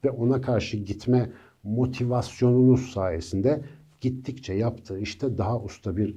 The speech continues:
insan haline getiriyor. E peki, niye herkes yaptığı işi sadece yaptığı şekilde yapmakla yetiniyor da kendine sık sık meydan okumalar koymuyor?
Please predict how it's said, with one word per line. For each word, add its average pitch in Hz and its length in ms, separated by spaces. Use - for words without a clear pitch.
insan 104 420
haline 107 640
getiriyor. 80 460
E - 80
peki, - 280
niye 117 240
herkes 107 480
yaptığı 107 380
işi 95 200
sadece 101 360
yaptığı 101 380
şekilde 92 380
yapmakla 95 500
yetiniyor 101 560
da 85 120
kendine 101 420
sık 107 220
sık - 200
meydan 92 320
okumalar 85 520
koymuyor? 82 420